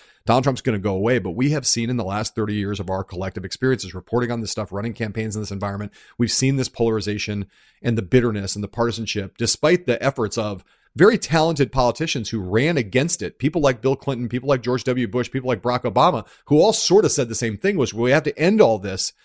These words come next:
We have to do better and bring the country together. We have to be, u-, we have to unify and, and be, disagree without being disagreeable," and, and all of that stuff. They were anti-polarization presidents who all won two terms, and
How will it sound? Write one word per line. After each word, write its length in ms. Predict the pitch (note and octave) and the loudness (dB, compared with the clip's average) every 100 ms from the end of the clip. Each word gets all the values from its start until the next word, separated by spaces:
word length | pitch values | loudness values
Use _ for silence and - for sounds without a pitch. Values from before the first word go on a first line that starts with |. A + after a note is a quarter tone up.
| _ _ | _ _
We 80 | C3+ | 2
have 80 | |
to 60 | A#2+ | 4
do 100 | E3+ | 0
better 480 | A#2 C#3 F3 A#2 G2 | 4 6 6 2 -2
and 260 | B1 A2 | -6 -6
bring 260 | G#2 C3 C#3+ | 0 0 2
the 60 | C3+ | 0
country 300 | D3+ D#3 E3 | -2 -2 -4
together. 320 | B2+ A#2+ A2 | 2 2 2
We 100 | A#2+ | 0
have 100 | B2 | 0
to 60 | |
be, 100 | B2+ | 0
u-, 260 | A2+ G2+ C3+ | -2 2 2
we 100 | C3+ | 2
have 60 | D3 | 0
to 80 | |
unify 800 | A#2 A2+ D#3 E3+ - C3+ C3 B2 A#2 - _ - | 0 4 4 2 2 4 4 2 0 -4 _ -2
and, 340 | A2+ A2+ G#2 | 0 0 -4
and 320 | A2+ A2 G2 | -4 -4 0
be, 320 | C#3+ D#3 D3+ A2 _ | 4 4 4 -2 _
disagree 380 | - - C3+ C#3+ | 6 6 6 4
without 260 | C3 B2+ | 6 4
being 140 | A#2 A#2 | 2 0
disagreeable," 680 | A2+ G2+ A2 B2+ A#2+ B2 | -2 -2 2 2 4 4
and, 160 | G#2+ F#2+ - _ - | 2 -2 -12 _ -4
and 100 | A#2 | 2
all 220 | A#2+ E3+ | 4 6
of 80 | C3+ | 6
that 240 | B2 A#2+ | 2 0
stuff. 260 | - G3+ F3+ | 0 0 2
They 100 | C3+ | 4
were 220 | E3+ A#2+ - | 4 4 0
anti-polarization 1200 | D3+ F3 F#3 D#3+ - D#3 C#3+ A#2+ B2+ B2+ B2+ A#2+ - _ _ | 0 0 0 -4 -2 2 2 2 0 -2 -6 -6 -10 _ _
presidents 480 | - C#3+ A#2+ G2 - | 4 4 4 -6 -2
who 140 | A#2 | -2
all 340 | - C#3 E3+ C#3+ | 4 8 8 6
won 260 | C3+ C#3+ | 4 0
two 180 | - C#3 | -2 -4
terms, 520 | C3 C3+ B2+ G#2 F#2 - _ | -2 -2 -2 -4 -8 -14 _
and 160 | A#2 | -2